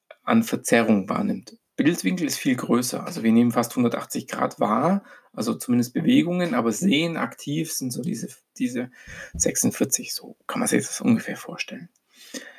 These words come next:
Genau, deswegen heißen die normal, weil sie das unserem menschlichen Auge entsprechen. Das ist eigentlich die langweiligste Brennweite, möchte ich mal den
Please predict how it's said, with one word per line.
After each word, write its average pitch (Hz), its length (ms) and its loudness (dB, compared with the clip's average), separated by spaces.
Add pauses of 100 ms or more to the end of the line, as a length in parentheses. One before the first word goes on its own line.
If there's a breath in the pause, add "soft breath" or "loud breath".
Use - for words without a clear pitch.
(360 loud breath)
Genau, 127 240 6
deswegen 135 360 6
heißen 139 260 6
die 120 120 10
normal, 107 640 6
weil 110 140 8
sie 107 100 -2
das - 380 2 (180)
unserem 110 420 4
menschlichen 110 440 0
Auge 107 240 -2
entsprechen. - 420 -10 (140 soft breath)
Das 147 100 6
ist - 60 4
eigentlich 156 320 8
die 131 40 10
langweiligste 131 800 6
Brennweite, 110 560 0
möchte - 240 -6
ich - 80 -10
mal 113 140 0
den 110 200 2